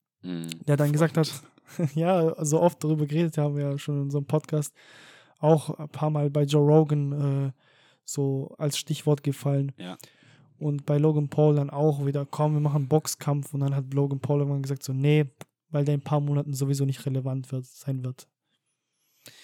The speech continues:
Speaker 1: Okay.
Speaker 2: Ja,
Speaker 1: Und
Speaker 2: und
Speaker 1: also warum wurde, oder mit welchen Aussagen ist er so,
Speaker 2: Also er
Speaker 1: was
Speaker 2: hat
Speaker 1: hat er denn gemacht, dass er so berühmt wurde?
Speaker 2: er hat, äh, naja, seine Aussagen waren immer so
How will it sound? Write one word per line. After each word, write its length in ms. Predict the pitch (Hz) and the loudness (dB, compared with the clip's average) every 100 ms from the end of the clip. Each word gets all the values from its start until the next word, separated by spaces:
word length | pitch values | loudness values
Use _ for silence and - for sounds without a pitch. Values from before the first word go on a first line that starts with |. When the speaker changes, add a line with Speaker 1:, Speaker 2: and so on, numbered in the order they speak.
| - - - - | -20 -20 -20 -20
Speaker 1:
Okay. 360 | - - 87 117 139 | -16 -14 -12 -12 -6
Speaker 2:
Ja, 200 | 131 175 226 | -4 -2 0
Speaker 1:
Und 120 | 107 | 0
Speaker 2:
und 200 | 156 156 | 0 0
Speaker 1:
also 340 | 110 104 101 101 | 0 -2 -4 -2
warum 400 | 98 113 120 - - - _ - | 0 2 2 0 -12 -20 _ -18
wurde, 500 | - 92 95 87 73 | -14 -8 -4 -2 -2
oder 120 | 90 | -4
mit 180 | 95 92 | -4 -4
welchen 260 | 113 110 | -4 -2
Aussagen 400 | 82 - 82 78 67 | -4 -4 -6 -6 -8
ist 160 | - | -8
er 240 | 76 76 - | -8 -8 -12
so, 400 | - 76 76 - _ _ _ | -12 -10 -8 -12 _ _ _
Speaker 2:
Also 240 | 160 151 | -2 0
er 320 | 170 - 165 160 | 0 0 0 0
Speaker 1:
was 120 | 180 | 0
Speaker 2:
hat 60 | |
Speaker 1:
hat 140 | - - | 0 -2
er 60 | |
denn 300 | 80 82 80 | -2 -2 -2
gemacht, 500 | - 78 87 - - - | -4 -2 -2 -4 -16 -18
dass 160 | - - | -14 -14
er 60 | 71 | -14
so 100 | 69 | -14
berühmt 380 | 71 139 131 | -12 -12 -12
wurde? 240 | 71 - - _ _ - | -14 -16 -18 _ _ -6
Speaker 2:
er 380 | 147 143 - | -4 -4 -6
hat, 320 | 180 - - - | -10 -10 -14 -12
äh, 440 | 165 147 147 147 143 123 _ _ _ _ _ _ _ 135 | -4 -2 -2 -2 -4 -6 _ _ _ _ _ _ _ -10
naja, 200 | 135 139 | -8 -6
seine 300 | 139 135 151 | -8 -6 -4
Aussagen 480 | 151 - 135 139 | -4 -4 -6 -4
waren 100 | 139 | -4
immer 240 | 139 135 131 | -2 -2 -2
so 320 | 131 131 | -2 -4